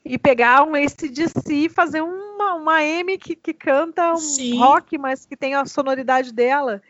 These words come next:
Speaker 1: E eu comecei a ficar extremamente encantada e me, e me colocar em vários trabalhos que tem essa,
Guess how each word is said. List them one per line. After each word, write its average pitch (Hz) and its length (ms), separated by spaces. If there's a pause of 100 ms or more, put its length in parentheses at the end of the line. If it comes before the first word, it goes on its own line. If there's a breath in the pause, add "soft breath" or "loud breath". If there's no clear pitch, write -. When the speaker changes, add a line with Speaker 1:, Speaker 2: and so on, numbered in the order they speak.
(140)
Speaker 1:
E 220 80
eu 233 100
comecei 285 360
a - 20
ficar 294 180
extremamente 320 680
encantada 285 680
e 269 40
me, 269 140
e 262 120
me 269 100
colocar 262 340
em 262 60
vários 269 240
trabalhos 262 420
que - 80
tem 254 200
essa, 247 440